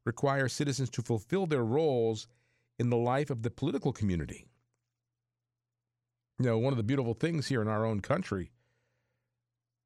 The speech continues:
from its founding has been just that, that we have the opportunity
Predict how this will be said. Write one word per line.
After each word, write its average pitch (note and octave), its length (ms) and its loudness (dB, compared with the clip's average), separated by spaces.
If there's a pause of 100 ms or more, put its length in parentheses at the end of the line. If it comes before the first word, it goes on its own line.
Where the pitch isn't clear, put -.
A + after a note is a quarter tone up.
(680)
from A2+ 160 0
its F2+ 120 -2
founding C3+ 680 0 (880)
has C3 240 2
been A#2 400 0 (200)
just A#2+ 380 0
that, - 360 -2
that A2 160 0
we A#2 220 0
have A2+ 480 0 (1800)
the C3 180 2
opportunity B2+ 880 0